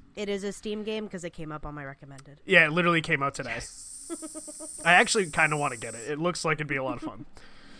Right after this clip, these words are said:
Speaker 2: But they were saying, 'cause they actually tweeted out, 'cause it's a Devolver game, and they had tweeted out
Speaker 1: Yeah.
Speaker 2: that a lot of the people who are, you know,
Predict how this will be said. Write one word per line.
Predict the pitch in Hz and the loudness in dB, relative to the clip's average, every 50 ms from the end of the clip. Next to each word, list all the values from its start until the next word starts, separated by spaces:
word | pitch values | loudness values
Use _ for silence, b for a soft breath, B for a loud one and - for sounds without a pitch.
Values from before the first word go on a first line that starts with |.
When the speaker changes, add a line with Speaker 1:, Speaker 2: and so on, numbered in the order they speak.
| B B B B B B B | B B B B B B B
Speaker 2:
But | - 185 170 151 | 0 0 2 4
they | 185 185 180 | 6 6 6
were | 180 | 6
saying, | 175 - - 196 190 175 | 4 4 2 2 0 0
'cause | 156 170 | -2 0
they | 160 175 | 2 4
actually | 180 175 - 180 | 2 2 2 -2
tweeted | 156 - 180 165 156 | -2 0 0 2 2
out, | 160 156 - | 2 0 0
'cause | - 165 147 | -2 -6 -6
it's | 156 147 170 | -4 -4 0
a | |
Devolver | 156 175 202 220 185 151 151 123 | 4 6 6 6 6 4 0 -6
game, | 131 131 123 120 120 139 - | -6 -10 -8 -10 -12 -12 -10
and | 175 160 | -6 -2
they | 156 151 | 0 0
had | 151 147 | 0 0
tweeted | - - 175 165 156 139 | 0 0 0 0 0 2
out | 143 147 147 | 2 2 2
Speaker 1:
Yeah. | 165 175 | 0 0
Speaker 2:
that | 165 147 135 139 139 - - - - - - - - 180 | 0 0 -2 -2 -4 -6 -12 -20 -20 -20 -20 -10 -2 -2
a | 165 | 2
lot | 156 156 147 160 | 4 6 6 4
of | 160 151 | 4 2
the | 170 | 0
people | 156 170 185 - 180 170 | 0 0 0 2 2 2
who | 156 175 180 | 2 4 4
are, | 165 156 147 143 139 143 123 90 - | 4 4 4 4 0 -2 -6 -8 -6
you | 165 160 | -4 -4
know, | 147 135 135 131 127 | -2 -2 -4 -6 -8